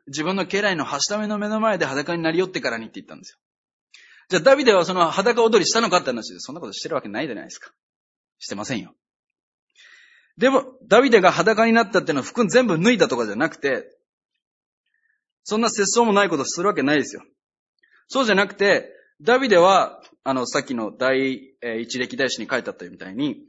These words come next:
白天布の衣を着てたんですよ。そして、天布のエポデをまとっていたんですよ。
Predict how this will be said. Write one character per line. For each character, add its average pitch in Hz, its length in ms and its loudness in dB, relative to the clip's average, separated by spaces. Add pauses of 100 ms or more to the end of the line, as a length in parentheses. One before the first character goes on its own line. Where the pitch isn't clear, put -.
(200)
白 196 340 2
天 233 160 4
布 190 220 2
の 190 320 0 (240)
衣 160 360 2
を 147 60 0
着 - 120 -14
て 160 120 -6
た 123 120 -4
ん - 60 -12
で - 60 -20
す - 100 -20
よ。 - 60 -20 (160)
そ 147 120 -6
し - 80 -4
て、 160 240 0 (160)
天 151 220 2
布 165 220 2
の 190 300 0 (100)
エ 175 80 0
ポ 170 140 -4
デ 135 80 0
を 135 80 -2
ま 95 140 -8
と 110 120 -8
っ 104 60 -14
て 113 100 -12
い 104 60 -14
た 90 100 -12
ん - 40 -20
で - 80 -20
す - 100 -20
よ。 - 60 -20